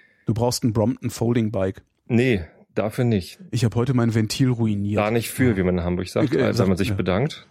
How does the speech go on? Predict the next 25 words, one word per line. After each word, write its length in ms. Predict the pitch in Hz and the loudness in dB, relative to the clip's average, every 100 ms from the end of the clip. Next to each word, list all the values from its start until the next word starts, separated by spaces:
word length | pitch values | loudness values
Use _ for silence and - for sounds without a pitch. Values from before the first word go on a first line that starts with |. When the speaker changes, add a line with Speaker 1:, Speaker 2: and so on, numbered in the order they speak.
| - | -18
Speaker 2:
Äh, 40 | - | -4
aber, 540 | 98 - 95 98 95 | -2 0 2 2 2
äh, 400 | - 98 92 - | -2 -2 -2 -8
für, 280 | - 113 - | -8 -8 -8
zu 160 | - 101 | -4 -2
diesem 200 | 120 120 | 0 -2
Zweck 260 | - 127 | -2 -6
brauche 240 | - 110 110 | -6 -6 -6
ich 60 | |
kein 260 | - 117 110 | -4 -2 0
Brompton 300 | 98 95 98 | 0 0 -6
Folding 380 | - 98 92 90 | -2 0 0 -2
Bike. 160 | 92 | -2
Das 180 | - 104 | -2 -2
würde 120 | 127 | -2
ich 60 | 123 | -2
gebrauchen, 440 | 110 110 117 120 - - - | -4 -2 0 -2 -6 -18 -10
wenn 120 | - 107 | -2 0
ich 80 | 101 | 0
mit 120 | 104 | 0
der 100 | 98 | 0
Bahn 440 | 95 92 120 127 - | 0 0 0 -2 -4
nach 200 | 101 117 | -4 -2
Hamburg 280 | 113 113 | -2 -2
reinfahre, 640 | 107 113 117 - 123 147 | -2 -2 -2 -2 0 -2